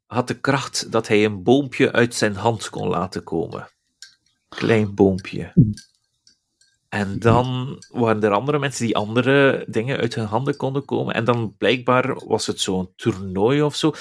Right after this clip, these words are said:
En dan kon je, of een school, en dan kon je zo zeven ele-, eh, vormen uit je handen krijgen. Dus een balk en dit en dat, een bol of zoiets. En daarmee vochten ze dan tegen elkaar. Het was de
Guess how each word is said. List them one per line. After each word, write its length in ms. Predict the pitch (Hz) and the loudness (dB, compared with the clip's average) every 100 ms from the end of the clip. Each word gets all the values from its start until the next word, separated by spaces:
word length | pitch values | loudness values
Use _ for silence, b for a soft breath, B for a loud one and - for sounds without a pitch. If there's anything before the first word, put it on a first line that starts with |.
| B | B
En 120 | - 113 | -8 -2
dan 140 | 113 | 0
kon 180 | - 123 | 0 2
je, 300 | 117 110 98 | 6 6 4
of 140 | 117 117 | 0 2
een 60 | |
school, 580 | 107 - 107 131 180 214 | 2 4 4 4 4 2
en 180 | - 113 | -6 -2
dan 280 | 110 107 92 | -2 -2 -6
kon 180 | - 123 | -6 -4
je 140 | 110 104 | -2 0
zo 280 | 107 98 | 0 0
zeven 760 | 101 - 127 143 165 143 139 135 | -2 0 4 4 2 2 2 2
ele-, 300 | 120 127 120 | 2 2 2
eh, 260 | 120 117 90 - | 2 2 2 0
vormen 440 | 131 135 147 139 | 2 4 4 2
uit 220 | 110 123 | 4 4
je 80 | 127 | 2
handen 360 | 104 120 104 - | 2 2 0 -2
krijgen. 580 | 107 92 60 - 82 b b b b _ | 0 0 0 -6 -12 b b b b _
Dus 160 | 104 | -4
een 220 | 110 95 92 | -2 -4 2
balk 460 | 101 113 123 - - | 4 4 2 -6 -6
en 260 | 104 95 | -6 0
dit 300 | 90 120 120 | 2 2 0
en 240 | - 98 92 | -8 -8 -4
dat, 320 | 107 123 - | -4 -4 -12
een 200 | 95 92 | -14 -2
bol 300 | 104 123 127 | 2 2 0
of 220 | - 120 | -4 -6
zoiets. 300 | - 117 120 | -2 -2 -2
En 140 | - | -4
daarmee 360 | 113 113 113 104 | 0 2 2 -4
vochten 380 | - 127 - 113 | 0 0 0 -4
ze 140 | 104 | -2
dan 200 | 98 104 | -4 -4
tegen 220 | 101 107 | -6 -6
elkaar. 320 | 98 95 - 90 | -6 -12 -12 -12
Het 380 | 87 - - - | -12 -16 -20 -10
was 220 | - 120 | -6 -4
de 120 | - | -6